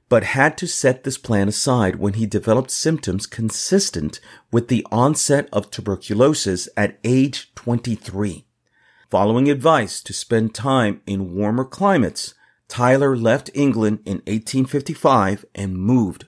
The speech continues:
to Mexico. The experience proved to be life-changing, sparking his lifelong interest in studying unfamiliar cultures. During his travels, Tyler met Henry Christie, a fellow Quaker,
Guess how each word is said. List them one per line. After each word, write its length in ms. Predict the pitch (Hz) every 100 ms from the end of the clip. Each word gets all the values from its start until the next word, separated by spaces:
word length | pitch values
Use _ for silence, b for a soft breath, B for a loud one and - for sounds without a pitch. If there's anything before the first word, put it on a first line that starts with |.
| _
to 100 | 110
Mexico. 600 | 104 98 - - - - _ _ _ -
The 100 | 101
experience 640 | 104 - - 143 151 147
proved 380 | - - 156 160
to 80 | 165
be 200 | 135 139
life-changing, 920 | 123 107 104 - - 80 - - 110 -
sparking 680 | - - 123 131 135 139
his 260 | 127 107 -
lifelong 760 | 101 101 131 147 131 127 127 -
interest 560 | 135 131 - 80 - - -
in 160 | 107
studying 600 | 107 - 139 135 101 95 -
unfamiliar 720 | - 117 120 113 117 117 107 92
cultures. 720 | - 120 117 - - - - b b b b b b -
During 340 | 131 165 175
his 220 | 165 175
travels, 580 | - 127 107 87 95 - b b b
Tyler 440 | - 156 180 185
met 440 | 175 147 151 85 - b b _
Henry 380 | 135 151 151 151
Christie, 600 | - 147 - - - _ _ b b b -
a 60 |
fellow 360 | 113 - 110 98
Quaker, 680 | - - 98 98 156 165